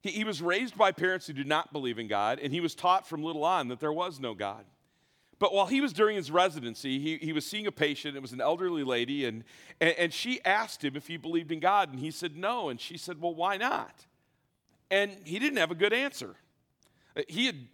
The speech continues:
made a life out of researching things and knowing why he believed what he believed, but he had never researched this whole idea about God. So he says in his book, he set out to research this idea of God, expecting to be able to prove to himself that there was no God.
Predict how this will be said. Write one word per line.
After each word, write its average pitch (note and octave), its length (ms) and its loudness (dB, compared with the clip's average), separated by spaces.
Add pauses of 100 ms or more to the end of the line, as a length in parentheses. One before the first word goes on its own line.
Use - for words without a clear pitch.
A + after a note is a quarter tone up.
(280)
made G3 320 4
a A3 40 8
life G#3 460 2
out D#3 140 6
of B2+ 140 -4
researching G3 680 0
things G#3 320 -2
and C3 180 0
knowing E3 400 2
why D3 280 6
he F3+ 140 -6
believed E3 380 0
what E3 120 -4
he E3+ 100 -4
believed, D#3+ 400 -2
but D#3 160 2
he F3 100 -4
had D3 140 0
never D#3 280 2
researched C#3 600 -4 (500)
this D3 140 -2
whole C3 180 0
idea C3+ 180 0
about E3 220 2
God. G#3 320 4
So D3 300 -2 (240)
he A#3+ 160 -4
says G#3+ 280 2
in F#3+ 120 0
his D#3+ 100 -2
book, E3 320 2 (180)
he A#3 160 -4
set G#3 360 2
out G3+ 460 4 (200)
to F3 140 2
research D#3+ 720 -2
this - 200 -4
idea C#3+ 300 4
of A#2 140 -2
God, C3+ 340 4
expecting F3 680 0
to D3+ 40 -4
be E3 140 0
able D#3+ 140 -4
to D3 80 -4
prove G#3+ 340 -6
to - 80 -4
himself B2 380 -2
that C#3 100 -12
there D3 100 -2
was C#3+ 260 -2
no G#2 140 -12
God. E2+ 300 -14